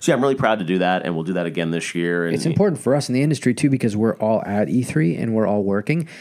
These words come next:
Speaker 2: and I know I come back,
Speaker 1: Come back on
Speaker 2: and
Speaker 1: to
Speaker 2: I'll
Speaker 1: watch it,
Speaker 2: watch,
Speaker 1: right? <laughs>
Speaker 2: two weeks later, I'll watch your shows religiously, and there's a whole bunch of, like, "Oh, shit, I didn't know."
Speaker 1: Yeah.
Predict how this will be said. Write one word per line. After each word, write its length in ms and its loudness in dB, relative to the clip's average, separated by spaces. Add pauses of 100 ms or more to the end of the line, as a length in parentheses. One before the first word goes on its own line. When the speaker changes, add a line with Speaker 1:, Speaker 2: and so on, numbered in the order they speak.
(140)
Speaker 2:
and 160 0
I 80 2
know 200 0
I 180 0
come 240 -2
back, 240 0
Speaker 1:
Come 80 2
back 180 2
on 60 2
Speaker 2:
and 100 2
Speaker 1:
to 60 4
Speaker 2:
I'll 120 4
Speaker 1:
watch 280 0
it, 60 -6
Speaker 2:
watch, 180 -10
Speaker 1:
right? 80 -10
<laughs> 80 -20
Speaker 2:
two 180 2
weeks 300 2
later, 400 4
I'll 200 2
watch 300 0
your 100 2
shows 380 2
religiously, 560 0
and 320 0
there's 180 2
a 80 2
whole 220 0
bunch 240 0
of, 100 2
like, 280 0
"Oh, 160 -2
shit, 280 -2
I 120 2
didn't 300 0
know." 260 2
Speaker 1:
Yeah. 340 -2